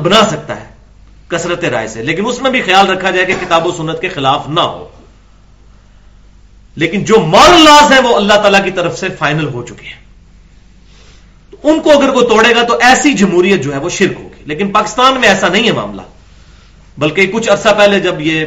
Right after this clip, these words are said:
پرویز مشرف مسلط تھا ہم پر، تو اس کے دور کے اندر پاسپورٹ سے جب مسلمان کا جو خانہ نکالا گیا تو آپ کو پتا ہے کتنی ایجیٹیشن ہوئی تھی پورے ملک کے اندر، انہوں نے اپنا ڈیسیژن واپس لیا۔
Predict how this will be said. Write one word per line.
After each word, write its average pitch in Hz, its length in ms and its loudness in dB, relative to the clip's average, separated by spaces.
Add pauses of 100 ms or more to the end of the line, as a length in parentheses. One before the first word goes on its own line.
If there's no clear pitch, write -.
پرویز 156 320 -2
مشرف 156 420 -6 (100)
مسلط 160 500 -6
تھا 123 160 -8 (320)
ہم 120 180 -12
پر، 139 120 -10 (540)
تو 165 100 -8
اس 160 120 -8
کے 185 100 -4
دور 180 260 0
کے 180 100 -4
اندر 170 240 -4 (440)
پاسپورٹ 185 520 0
سے 196 100 -2
جب 170 140 -2
مسلمان 160 540 -2 (380)
کا 139 120 -10
جو 135 200 -6
خانہ 160 200 0 (100)
نکالا 156 300 0
گیا 156 140 0
تو 127 120 -6
آپ 113 100 -6
کو 127 60 -12
پتا 151 200 -8
ہے 170 60 -6 (100)
کتنی 180 240 -6
ایجیٹیشن 190 460 -4
ہوئی 175 160 -4
تھی 165 100 -8
پورے 156 180 -6
ملک 165 220 -4
کے 170 80 -8
اندر، 151 120 -6
انہوں 139 160 -8
نے 135 80 -6
اپنا 131 160 -10
ڈیسیژن 160 300 -10
واپس 147 320 -8
لیا۔ 117 160 -20